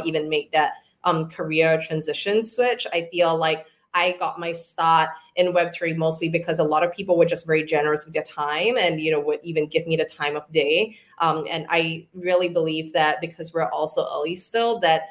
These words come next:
giving and this spirit of giving and the spirit of giving without expecting anything in return actually goes a really long way. So that's something that I feel like I benefited,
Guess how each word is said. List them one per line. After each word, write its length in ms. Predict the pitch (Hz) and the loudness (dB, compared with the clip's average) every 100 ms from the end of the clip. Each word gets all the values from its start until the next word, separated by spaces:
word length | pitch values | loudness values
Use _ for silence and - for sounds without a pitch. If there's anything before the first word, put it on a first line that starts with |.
| - _ 170 | -16 _ -8
giving 520 | 160 165 185 202 214 | 0 2 2 -2 -2
and 240 | - 165 170 | -2 -4 -2
this 160 | 180 - | -4 -4
spirit 380 | - 175 170 | -6 2 4
of 180 | 175 175 | 4 0
giving 380 | - 160 180 196 | 0 2 2 2
and 100 | 175 | 2
the 60 | 160 | 0
spirit 320 | - 175 165 | 0 2 2
of 100 | 160 | 2
giving 260 | 165 165 | 2 2
without 300 | 160 156 151 | 2 2 0
expecting 440 | - - 160 156 151 | -2 -4 -4 -2 -2
anything 340 | 160 160 165 | -2 -2 -2
in 60 | 156 | -2
return 400 | 156 - 170 165 | -2 -2 2 2
actually 280 | 135 160 160 | 2 -2 -6
goes 280 | 151 156 | -6 -6
a 40 | 175 | -6
really 300 | 160 156 160 | -2 0 2
long 300 | 156 156 156 | 0 -2 -2
way. 260 | 147 180 | 2 2
So 320 | 233 185 160 160 - _ | 2 2 2 2 -8 _
that's 200 | 185 180 | 0 0
something 280 | 185 170 170 | -2 -4 -2
that 140 | 165 - | -2 2
I 220 | 170 180 | 2 2
feel 180 | 214 208 | 0 0
like 160 | 208 | 0
I 120 | 208 | 2
benefited, 580 | 208 202 208 214 214 202 | 0 0 -2 0 2 2